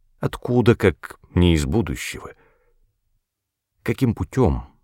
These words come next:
Только через настоящее. Куда, как не в прошлое? Из того, следовательно, чего еще нет, через то, в чем нет длительности,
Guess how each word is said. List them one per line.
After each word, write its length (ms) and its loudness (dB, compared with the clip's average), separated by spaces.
Только 320 6
через 280 0
настоящее. 800 -4
Куда, 340 4
как 420 0
не 140 2
в 160 -4
прошлое? 580 -2
Из 180 -2
того, 320 6
следовательно, 720 2
чего 300 2
еще 320 -2
нет, 480 0
через 440 2
то, 220 6
в 60 -6
чем 280 2
нет 220 4
длительности, 960 2